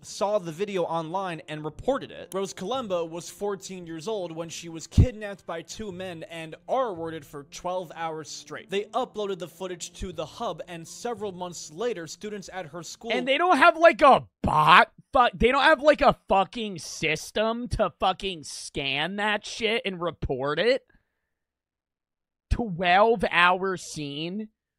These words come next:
Speaker 2: of her getting raped, and they didn't fucking, I feel like you should have, for you to be an uploader on a website like that, you should, you should be able, you shouldn't be able to just make an account and upload videos.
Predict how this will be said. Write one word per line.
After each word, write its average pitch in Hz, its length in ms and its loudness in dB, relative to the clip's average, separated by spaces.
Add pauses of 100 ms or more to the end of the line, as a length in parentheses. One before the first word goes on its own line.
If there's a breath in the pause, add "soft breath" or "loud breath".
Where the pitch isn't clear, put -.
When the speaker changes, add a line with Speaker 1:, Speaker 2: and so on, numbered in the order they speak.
Speaker 2:
of 156 140 -2
her 190 180 -4
getting 185 300 -6
raped, 135 580 -2
and 156 140 -4
they 156 80 -6
didn't 170 200 -8
fucking, 160 500 -4
I 147 160 -2
feel 294 160 -12
like 214 160 -6
you 190 100 -12
should 175 180 -6
have, 143 140 0 (320)
for 233 80 -12
you 294 140 -4
to 330 60 -6
be 320 100 -2
an 269 100 0 (100)
uploader 220 760 0
on 175 200 -2
a 151 100 0
website 143 580 -2
like 202 220 -4
that, 202 340 0 (720)
you 185 180 -10
should, 269 200 -4 (100)
you 220 140 -6
should 262 160 -10
be 254 80 -4
able, 220 120 -2
you 220 120 -6
shouldn't 294 200 -6
be 226 100 -2
able 208 100 0
to 180 80 -6
just 151 160 -8
make 160 260 0
an 160 80 0
account 143 380 2
and 127 120 -2
upload 117 240 -4
videos. 107 680 -8